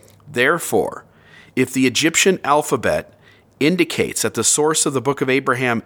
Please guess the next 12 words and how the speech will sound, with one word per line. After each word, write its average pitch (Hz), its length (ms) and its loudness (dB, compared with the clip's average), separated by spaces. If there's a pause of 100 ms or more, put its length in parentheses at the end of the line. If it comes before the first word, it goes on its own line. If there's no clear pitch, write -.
is 156 300 0
the 175 100 -4
small 151 320 0
Sensen, 190 600 0 (680)
that 147 200 -2
means 160 200 0
that 147 140 -2
the 127 80 -2
catalyst 196 600 0
theory, 139 320 2
if - 280 -2
correct, 131 600 -2